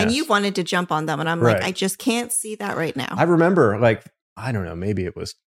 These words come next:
Speaker 2: ten years ago, maybe seven
Speaker 1: Mm-hmm.
Speaker 2: years ago, something like that. I used to always look on eBay 'cause there was very interesting pieces of real estate
Speaker 1: Oh,
Speaker 2: that would
Speaker 1: yeah.
Speaker 2: pop up on there, commercial pieces of real estate. I remember someone had some school that they were selling in Kansas for thirty-five thousand dollars.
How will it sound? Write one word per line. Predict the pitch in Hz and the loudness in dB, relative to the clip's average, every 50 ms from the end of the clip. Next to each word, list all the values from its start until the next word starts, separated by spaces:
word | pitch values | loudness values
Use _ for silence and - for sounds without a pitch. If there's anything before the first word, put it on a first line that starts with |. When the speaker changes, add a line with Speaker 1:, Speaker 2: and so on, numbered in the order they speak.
| _ | _
Speaker 2:
ten | - - 101 87 90 | -8 -6 -6 -6 -4
years | 90 90 85 - | -6 -6 -6 -8
ago, | 90 90 87 87 87 | -8 -8 -6 -6 -4
maybe | 90 107 110 101 98 - | -2 0 0 0 -2 -4
seven | - - 117 101 98 92 | -2 -2 -2 0 0 -2
Speaker 1:
Mm-hmm. | 92 | -2
Speaker 2:
years | 95 95 90 | -4 -4 -4
ago, | 104 101 98 95 | -2 -2 -2 -2
something | - 110 95 - 104 101 | -2 -4 -4 -2 -2 0
like | 95 92 - | -2 -2 0
that. | 113 98 98 - 120 | 0 0 0 2 2
I | |
used | 117 113 113 - | 2 2 2 2
to | 120 107 | 0 0
always | 101 98 110 104 | 0 0 0 2
look | 113 110 110 | 0 0 2
on | 107 101 98 - - | 0 -2 -2 -4 -4
eBay | 110 110 98 104 98 98 107 110 | -2 -2 -2 -2 0 0 0 2
'cause | - 131 117 120 | 2 0 0 2
there | 120 117 | 2 2
was | 117 110 | 2 0
very | 113 110 127 127 127 123 117 113 | 2 4 4 6 6 6 4 2
interesting | 113 110 - - 117 107 104 - 110 101 | 0 -2 0 2 2 2 2 0 -2 -2
pieces | - - 110 - 117 104 | 0 0 0 0 2 -2
of | 98 95 | 0 2
real | 101 101 101 | 0 0 0
estate | 107 - - 214 220 | 0 0 2 2 2
Speaker 1:
Oh, | 220 | 4
Speaker 2:
that | 226 226 | 2 2
would | 226 | 2
Speaker 1:
yeah. | 226 226 220 | 0 2 2
Speaker 2:
pop | 101 101 - | 2 2 4
up | 113 107 - - | 2 2 2 2
on | 104 104 | 0 2
there, | 104 104 | 2 2
commercial | 101 - 131 123 127 131 - - 110 98 | 2 2 2 4 4 4 4 2 -2 0
pieces | - 113 101 98 | 2 0 0 2
of | 107 95 | 0 0
real | 95 98 98 98 | 0 0 0 0
estate. | 98 - - 98 90 92 - _ _ _ _ - - - | -2 -2 -2 -2 -2 -2 -6 _ _ _ _ -10 -2 2
I | 107 | 4
remember | 113 117 117 110 117 | 4 4 6 4 4
someone | 113 - - 117 110 110 | 2 2 2 2 2 2
had | 95 107 101 98 - | 2 2 0 0 -2
some | - 98 95 | -2 -4 -4
school | - - - - _ - 123 117 113 117 | -4 -6 -8 -8 _ 2 2 4 4 4
that | 110 110 95 | 2 2 2
they | 107 104 | 4 4
were | 101 101 98 | 4 4 2
selling | - 104 101 92 95 92 | 2 2 2 2 2 0
in | 98 98 | -2 -2
Kansas | 95 - - 123 104 104 101 95 101 101 - - | -4 -2 0 0 0 0 0 -2 -2 -4 -4 -2
for | - 104 98 - - | -2 -2 -2 0 0
thirty-five | 127 110 110 107 - 107 101 104 - | 0 2 2 0 0 0 0 0 0
thousand | - 98 92 95 101 104 101 95 | 0 0 0 0 0 -2 -2 -2
dollars. | 95 92 95 95 95 98 101 - | -2 -2 -2 0 -2 -2 -4 -6